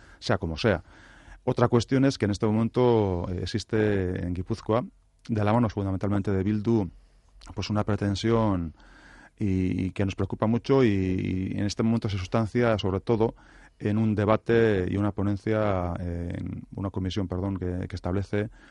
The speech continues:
un debate en torno a, al impuesto de sociedades. Nosotros, desde el punto de vista del P N V, siempre hemos tenido claro que, eh, la estrategia que hemos seguido hasta ahora,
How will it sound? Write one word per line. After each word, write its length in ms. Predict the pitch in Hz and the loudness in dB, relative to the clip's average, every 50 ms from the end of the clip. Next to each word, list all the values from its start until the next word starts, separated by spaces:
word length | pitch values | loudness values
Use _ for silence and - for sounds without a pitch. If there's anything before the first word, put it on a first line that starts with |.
| - - | -18 -10
un 120 | - 101 | -6 -4
debate 260 | 95 95 98 98 - 98 | -2 0 0 0 0 -2
en 100 | 87 - | -4 -2
torno 400 | 101 95 98 107 110 113 101 92 | -4 -4 -2 0 0 2 2 2
a, 800 | 90 87 87 82 82 82 80 80 80 - - - 90 87 85 85 | 0 -2 -2 -4 -4 -6 -6 -8 -10 -12 -12 -10 -8 -6 -6 -6
al 100 | 87 87 | -6 -6
impuesto 360 | 90 - 104 101 - - 107 | -6 -6 -6 -6 -2 0 0
de 80 | 101 95 | 0 0
sociedades. 560 | - 82 - 90 92 101 101 98 - - - - - - - - - - - - - - | -4 -6 -4 -2 0 0 0 -2 -6 -12 -18 -20 -20 -20 -20 -20 -20 -20 -20 -20 -12 -8
Nosotros, 640 | 110 110 110 - 131 - 131 123 127 135 131 - - | -4 -4 0 0 2 4 6 6 6 6 4 2 -4
desde 200 | - 98 98 87 | -6 -4 -4 -4
el 20 | 92 | 0
punto 180 | - 107 - | 0 2 2
de 40 | 110 | 2
vista 160 | 110 - 113 | 0 2 2
del 100 | 107 98 | 0 2
P 80 | - 110 | 2 2
N 120 | 107 107 | 2 2
V, 420 | 107 110 113 110 120 117 110 95 87 | 4 4 4 4 4 4 4 4 2
siempre 260 | - 117 113 - 113 | 2 0 0 2 2
hemos 240 | 107 104 104 98 92 | 2 2 0 -2 -2
tenido 300 | - 98 101 104 101 95 | -2 -2 -2 0 -2 0
claro 340 | - 107 101 101 98 92 90 | 0 2 2 2 2 0 0
que, 120 | - - 92 | -4 -4 -2
eh, 760 | 90 92 90 87 87 85 85 - 87 87 87 87 85 92 95 95 | 0 0 -2 -2 -2 -4 -4 -6 -6 -8 -8 -6 -8 -8 -6 -4
la 80 | 95 | -4
estrategia 540 | 92 - - 104 - 123 - - 117 107 95 | -2 -2 -2 -2 -2 -4 -2 0 -2 -2 0
que 80 | - 104 | -2 -2
hemos 200 | 104 104 104 - | -2 -2 -2 -2
seguido 320 | - 101 101 110 104 98 | -2 -2 0 0 0 0
hasta 200 | 92 - - 101 | -2 -2 2 2
ahora, 260 | 107 120 107 87 80 | 4 6 4 4 2